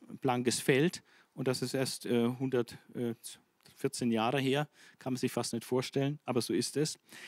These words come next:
Dann eine dritte Einwanderungswelle, neunzehnhundertneunzehn bis neunzehnhundertzweiundzwanzig. In dieser Welle kamen weitere fünfunddreißigtausend Juden, äh, viele davon aus Polen, Litauen und Rumänien. Neunzehnhundertfünfundzwanzig wurde dann eine erste hebräische Universität,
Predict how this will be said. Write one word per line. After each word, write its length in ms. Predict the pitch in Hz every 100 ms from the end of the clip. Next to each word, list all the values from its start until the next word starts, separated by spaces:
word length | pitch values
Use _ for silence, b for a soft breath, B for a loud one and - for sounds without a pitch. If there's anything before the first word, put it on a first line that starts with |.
| B B -
Dann 160 | 190
eine 220 | 180 185
dritte 280 | 175 233 269
Einwanderungswelle, 920 | 185 196 190 180 185 - 170 190 247
neunzehnhundertneunzehn 1000 | 196 156 156 165 156 156 185 - 202 202
bis 180 | - 175
neunzehnhundertzweiundzwanzig. 1200 | 151 147 147 - 131 131 - 123 139 208 262 - - B B B
In 100 | 160
dieser 220 | 160 190 - -
Welle 260 | - 156 185
kamen 340 | - 160 160
weitere 300 | 135 156 180
fünfunddreißigtausend 1080 | - 214 247 180 135 127 131 - 123 123 123
Juden, 380 | 135 131 147 226 - b b b
äh, 220 | 139 135 -
viele 320 | - 202 214
davon 320 | 170 - 151
aus 180 | 139 -
Polen, 540 | - 190 170 185 220 -
Litauen 560 | 160 185 - 156 156 165
und 260 | 147 131
Rumänien. 540 | 135 147 160 160 117 - _ _ _ _ B B B B B
Neunzehnhundertfünfundzwanzig 1120 | 160 185 - - 240 285 - 151 165 202 -
wurde 140 | 175
dann 100 | 180
eine 220 | - 165 -
erste 300 | 214 - 185
hebräische 500 | 175 180 180 175 180
Universität, 1120 | 180 165 156 143 131 - 214 269 113 -